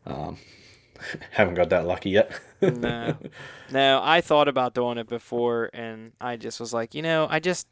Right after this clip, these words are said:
Speaker 1: Yeah.
Speaker 2: <sighs> What I love about my rifle season is I just love putting the miles on and, and the camaraderie.
Speaker 1: Oh, yeah.
Speaker 2: You know what I mean? And, and, and the biggest thing with rifle season is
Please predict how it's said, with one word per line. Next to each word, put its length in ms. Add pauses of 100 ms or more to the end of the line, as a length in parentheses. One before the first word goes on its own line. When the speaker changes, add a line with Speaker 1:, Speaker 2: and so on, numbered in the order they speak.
(160)
Speaker 1:
Yeah. 220 (960)
Speaker 2:
<sighs> 260
What 200
I 80
love 180
about 260
my 120
rifle 340
season 440
is 200
I 160
just 260
love 340
putting 180
the 60
miles 400
on 280
and, 140
and 180
the 60
camaraderie. 960 (140)
Speaker 1:
Oh, 160
yeah. 160
Speaker 2:
You 60
know 140
what 100
I 80
mean? 380 (180)
And, 240
and, 280
and 240 (360)
the 80
biggest 360
thing 140
with 200
rifle 300
season 380
is 360